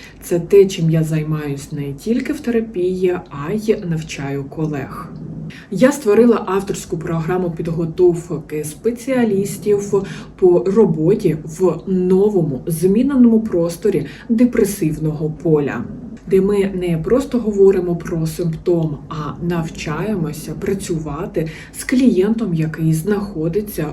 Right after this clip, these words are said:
у даному стані. У терапії провина здається чимось шкідливим. І дійсно так і є, одна з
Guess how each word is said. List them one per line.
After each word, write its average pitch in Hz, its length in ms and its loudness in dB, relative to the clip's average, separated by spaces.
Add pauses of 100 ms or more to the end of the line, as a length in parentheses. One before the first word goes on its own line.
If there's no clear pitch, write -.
(120)
у 214 220 0
даному 160 640 -2
стані. 139 560 -10 (360)
У 196 180 8
терапії 202 560 2
провина 190 480 4
здається 175 720 0
чимось 233 380 4
шкідливим. 170 600 -2 (220)
І 165 340 0 (100)
дійсно 233 360 -2
так 165 280 -4
і 170 40 -2
є, 214 340 2
одна 165 500 0
з 170 300 0